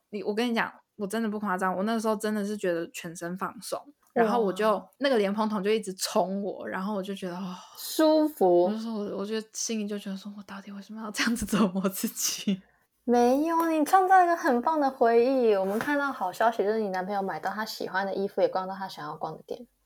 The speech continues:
Speaker 2: 而且你陪伴他，
Speaker 1: 对。
Speaker 2: 都没有一句怨言，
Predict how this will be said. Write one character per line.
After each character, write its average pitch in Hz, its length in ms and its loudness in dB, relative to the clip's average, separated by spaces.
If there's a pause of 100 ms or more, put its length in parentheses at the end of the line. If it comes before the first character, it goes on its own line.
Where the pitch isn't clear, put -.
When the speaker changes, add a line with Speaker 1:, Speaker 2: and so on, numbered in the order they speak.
Speaker 2:
而 185 80 -2
且 208 100 0
你 180 160 -2
陪 175 240 4
伴 170 300 4
他， 165 560 -6
Speaker 1:
对。 190 60 -20 (120)
Speaker 2:
都 220 120 6
没 220 100 6
有 190 100 4
一 170 120 2
句 190 180 2
怨 185 380 2
言， 214 340 -8